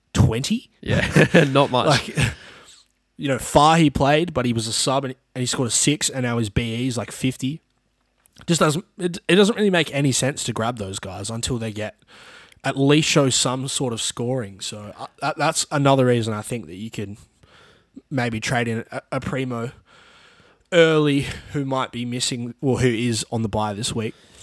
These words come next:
Speaker 2: But, like, I'm suggesting you trade to, like, the more expensive guys that are playing. Weddle, still achievable. Humphrey, if it's for Fiorini, I'm saying it's okay.
Speaker 1: Yeah, but,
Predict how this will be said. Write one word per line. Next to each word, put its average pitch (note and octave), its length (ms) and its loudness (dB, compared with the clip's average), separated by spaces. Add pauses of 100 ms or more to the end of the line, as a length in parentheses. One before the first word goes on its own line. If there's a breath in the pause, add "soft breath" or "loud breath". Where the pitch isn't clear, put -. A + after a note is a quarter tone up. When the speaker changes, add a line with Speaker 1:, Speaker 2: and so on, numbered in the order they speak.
(180 soft breath)
Speaker 2:
But, E3+ 220 4 (220)
like, E3+ 320 4 (1300 loud breath)
I'm F#3 180 4
suggesting E3 440 2
you C#3+ 80 2
trade C3+ 320 4
to, C3 100 0
like, A#2 280 0
the A#2+ 60 -2
more A#2 220 2
expensive A#2+ 640 -4
guys G#2+ 400 -2
that A2 140 -2
are G2+ 40 -6
playing. G2 400 -2 (140)
Weddle, D#3+ 360 6 (280)
still D3 260 0
achievable. A2+ 540 -2 (320)
Humphrey, E3 520 2
if D3 160 -2
it's D3 100 -8
for - 140 -4
Fiorini, C3 680 2
I'm B2 200 0
saying A#2 280 0
it's A2 160 -6
okay. G#2+ 360 0 (1400 loud breath)
Speaker 1:
Yeah, D#3+ 280 4
but, B2 160 -4